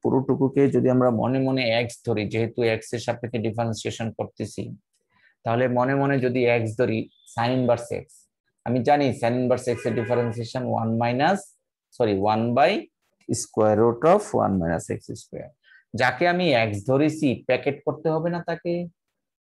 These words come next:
Packeting সিস্টেমটা আমাদের মনে রাখতে হবে। তাহলে কাকে packet করলাম?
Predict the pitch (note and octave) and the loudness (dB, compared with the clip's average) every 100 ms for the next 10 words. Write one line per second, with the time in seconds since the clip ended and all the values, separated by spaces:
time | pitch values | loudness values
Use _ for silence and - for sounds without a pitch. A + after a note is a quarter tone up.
0 | _ _ _ _ _ _ B2 B2 D#3+ F3+ | _ _ _ _ _ _ -2 0 -2 0
1 | E3 - A2+ - D3 C#3+ C#3 A#2 A#2 C#3 | 0 -2 -6 -4 -4 0 0 0 0 -2
2 | A#2 A2+ A#2+ A#2 - - - - - _ | -2 -2 -2 -4 -6 -16 -16 -18 -20 _
3 | _ _ _ - A#2+ C#3 - B2 C#3 D3 | _ _ _ 0 2 2 2 0 0 -2
4 | D#3+ E3+ E3 E3+ E3+ E3+ E3+ F3+ | -2 -2 -2 0 2 2 2 -2